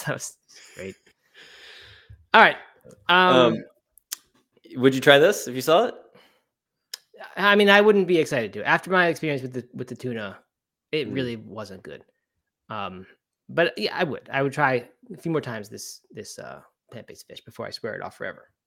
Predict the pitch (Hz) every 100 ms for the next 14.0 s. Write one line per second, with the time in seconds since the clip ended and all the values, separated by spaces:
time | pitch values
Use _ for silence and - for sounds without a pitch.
0 | _ _ _ _ _ _ _ - - _
1 | - 92 76 _ - 98 101 90 90 80
2 | 76 - _ _ _ _ _ _ - 123
3 | 143 147 139 135 127 113 - 117 110 104
4 | 98 95 - 113 131 127 202 - 120 123
5 | 123 135 139 139 147 151 143 - 143 139
6 | 131 208 202 349 392 - - 170 294 370
7 | 349 226 196 185 180 170 165 160 143 139
8 | 143 113 107 92 87 95 85 92 - -
9 | - 131 120 139 143 - 117 127 - 185
10 | 170 90 90 - _ _ 143 143 160 180
11 | 98 95 87 - 98 95 90 90 - _
12 | - - - - 113 113 113 - - 90
13 | - - - - _ _ _ _ -